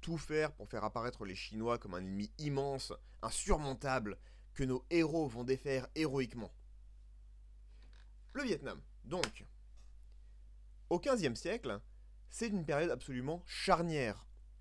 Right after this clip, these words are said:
pour le Vietnam. Vraiment un moment pivotal, très important. À cette époque, le pays n'est pas encore unifié dans ses frontières modernes. On trouve une séparation entre la moitié nord,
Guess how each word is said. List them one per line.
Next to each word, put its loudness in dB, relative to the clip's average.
pour 8
le 8
Vietnam. 0
Vraiment 2
un 4
moment 2
pivotal, 0
très 4
important. -6
À 0
cette 0
époque, -2
le 6
pays 4
n'est 2
pas 2
encore 4
unifié 4
dans 0
ses 0
frontières 0
modernes. 2
On 0
trouve -4
une 0
séparation -2
entre -2
la 6
moitié 0
nord, 2